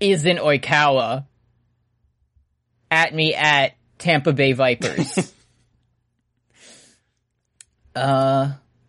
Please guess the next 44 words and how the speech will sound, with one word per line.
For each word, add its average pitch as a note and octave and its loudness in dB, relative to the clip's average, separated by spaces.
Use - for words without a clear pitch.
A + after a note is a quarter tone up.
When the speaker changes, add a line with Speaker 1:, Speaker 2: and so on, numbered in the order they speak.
Speaker 1:
let's, - -4
let's D4+ -2
check - 0
out E3+ 2
questions. - -4
Speaker 2:
Let's. - -6
Speaker 1:
Uh, B2 -2
if - -20
you G3 0
have D#3+ 2
a - -6
question, B2 0
you A2+ -2
can A#2+ -6
send A#2 -4
it A2+ -8
to A2+ -2
us A2 -8
at C3 0
You A#2+ -8
Love A2+ -4
to A#2+ -10
Hear A2 -4
It, C2+ -10
um, G#2 -6
on A2+ -8
Twitter. B2 -2
Uh, C#3+ 4
<laughs> - -10
fr-, - -4
from A#3 -2
Evil G3+ 0
Roy F3 2
Gatto, C#3 -2
<laughs> - -2
friend C#3+ -2
of C#3+ -6
the D3 -2
show, C#3+ -2
Roy, C3+ -2
Speaker 2:
<laughs> - -18
Speaker 1:
on, A#2+ -2
uh, A#2+ 2
Twitter. C3+ 0